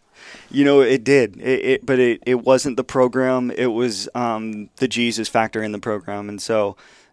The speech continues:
the, the, the men of God that were over my life at that time, just, um, I really looked up to them. And,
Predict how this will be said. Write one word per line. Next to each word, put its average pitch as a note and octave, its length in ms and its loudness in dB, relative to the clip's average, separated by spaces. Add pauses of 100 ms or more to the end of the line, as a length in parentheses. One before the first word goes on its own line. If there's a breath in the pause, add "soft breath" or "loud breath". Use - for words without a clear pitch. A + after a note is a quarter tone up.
the, A2+ 420 0
the, G#2 300 -6
the A#2 180 -2
men A#2+ 180 0
of A2+ 140 -2
God A2+ 260 0
that A2 160 0
were A2+ 140 -2
over A2 200 -2
my G#2+ 120 -2
life G#2 280 0
at G#2 60 -4
that G#2 160 -6
time, G#2+ 460 -4
just, G#2 420 -6
um, G2+ 500 -6
I A2+ 60 -2
really A2+ 340 0
looked A2 240 -2
up A2 180 2
to A#2+ 100 -6
them. A2+ 480 -4
And, G#2+ 360 -8